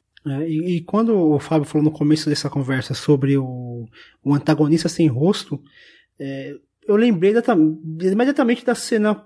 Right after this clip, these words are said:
onde o, o personagem do Wigan recebe a notícia de que a matéria não iria pro ar,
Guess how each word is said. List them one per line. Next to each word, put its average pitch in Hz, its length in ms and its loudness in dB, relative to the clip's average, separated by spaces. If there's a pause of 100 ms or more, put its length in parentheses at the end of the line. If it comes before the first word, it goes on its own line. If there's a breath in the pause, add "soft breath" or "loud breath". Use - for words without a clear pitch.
onde 170 340 0
o, 165 80 2
o 147 1040 -2
personagem 170 360 2
do 175 100 2
Wigan 185 260 2
recebe 196 320 0
a 190 40 0
notícia 185 320 0
de 170 120 -4
que 170 120 -8
a 170 60 0
matéria 165 560 0 (560 loud breath)
não 190 240 4
iria 196 180 2
pro 160 220 -2
ar, 214 340 0